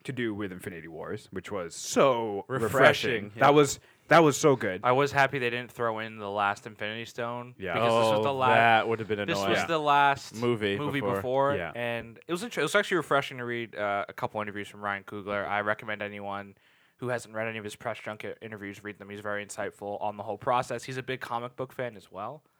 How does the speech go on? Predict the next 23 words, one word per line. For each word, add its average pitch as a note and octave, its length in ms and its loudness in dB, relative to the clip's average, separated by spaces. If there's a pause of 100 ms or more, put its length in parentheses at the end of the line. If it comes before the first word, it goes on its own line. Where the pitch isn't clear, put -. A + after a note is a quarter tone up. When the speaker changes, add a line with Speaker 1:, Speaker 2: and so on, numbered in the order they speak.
(480)
Speaker 3:
and A2 580 -6 (1200)
he - 240 -8
talked E3+ 360 2
about, C3+ 520 2 (720)
he - 220 -14
talked D#3+ 320 0
about B2+ 560 2 (600)
how A#2 760 4 (1300)
the, B2 500 0 (100)
you C#3+ 80 -6
know, A2 100 -4
Kevin E3 280 -4
Feige C3+ 460 0
and A2 100 -8
Marvel A#2 240 -2
Studios A2 500 -4
were A2+ 60 -12
very A#2+ 220 0
hands A#2 300 -4
off A2+ 300 -4
in G#2+ 80 -14
terms G#2 260 -14
of F#2+ 80 -14